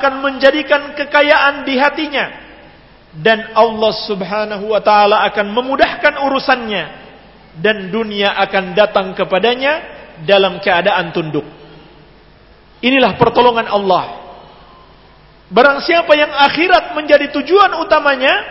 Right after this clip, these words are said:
dunia Allah akan jadikan tunduk kepadanya. Dia tidak dikendalikan oleh dunia. "Wa man kanatid dunya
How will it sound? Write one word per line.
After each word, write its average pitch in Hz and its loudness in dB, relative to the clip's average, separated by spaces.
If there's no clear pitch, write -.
dunia 339 2
Allah 302 4
akan 294 0
jadikan 320 0
tunduk 370 -2
kepadanya. 254 2
Dia 294 0
tidak 269 0
dikendalikan 262 0
oleh 262 2
dunia. 294 0
"Wa 240 4
man 262 0
kanatid 277 0
dunya 277 -2